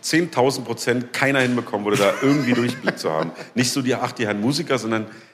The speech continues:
Speaker 1: also ich mache ja meine Steuererklärung für mich als selbstständigen Künstler alles selber. Und das ist für mich schon immer uiuiui, aber das für so eine große Firma
Speaker 2: Ja, das
Speaker 1: geht
Speaker 2: macht
Speaker 1: nicht.
Speaker 2: keinen, das macht keinen Sinn. Was hast du jetzt, äh, äh, während der Pandemie, also wir haben's gerade gemacht,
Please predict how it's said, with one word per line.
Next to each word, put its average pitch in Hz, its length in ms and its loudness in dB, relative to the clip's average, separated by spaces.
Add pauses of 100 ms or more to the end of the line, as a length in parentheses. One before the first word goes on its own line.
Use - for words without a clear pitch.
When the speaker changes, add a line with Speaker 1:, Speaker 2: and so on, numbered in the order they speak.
(440)
Speaker 1:
also - 180 -14
ich 92 160 -16
mache 107 180 0
ja 110 60 0
meine 98 200 2
Steuererklärung 98 440 0
für 95 100 -8
mich 104 200 -2
als 90 220 -4 (280)
selbstständigen 98 560 0
Künstler 117 280 0
alles 90 200 -2
selber. 104 400 2 (380)
Und - 120 -8
das 101 80 -4
ist 117 140 -6
für - 100 -10
mich 90 160 -2
schon 87 160 -6
immer 87 380 -2
uiuiui, 98 480 2
aber 85 160 0
das 87 180 -4
für - 180 -8
so 87 100 -4
eine 90 100 2
große 90 260 -6
Firma 92 440 -2 (340)
Speaker 2:
Ja, 85 140 -2
das - 100 -6
Speaker 1:
geht - 100 -6
Speaker 2:
macht - 100 -8
Speaker 1:
nicht. 76 100 -6
Speaker 2:
keinen, 90 180 -6
das 107 120 -4
macht 98 180 -6
keinen 98 160 -4
Sinn. 98 160 -4 (300)
Was 127 160 -2
hast 135 200 0
du 170 60 0
jetzt, 156 340 -2
äh, 143 200 0 (240)
äh, - 60 -8
während 143 340 -2
der 131 120 -2
Pandemie, 135 540 4
also 120 180 0
wir 117 60 0
haben's 127 160 -2
gerade 123 160 -2
gemacht, 143 220 0